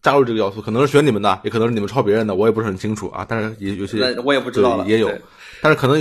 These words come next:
Speaker 1: 有，有些细节做得比较好，就是技术细节。
Speaker 2: 你要说它有什么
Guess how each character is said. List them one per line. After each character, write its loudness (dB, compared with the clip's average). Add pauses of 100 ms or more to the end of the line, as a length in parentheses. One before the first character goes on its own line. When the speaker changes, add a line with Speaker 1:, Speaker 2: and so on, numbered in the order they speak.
Speaker 1:
有， 2
有 -2
些 4
细 2
节 6
做 6
得 2
比 -6
较 4
好， -16
就 -2
是 0
技 -6
术 -2
细 -4
节。 -6 (160)
Speaker 2:
你 -2
要 4
说 2
它 0
有 4
什 -2
么 0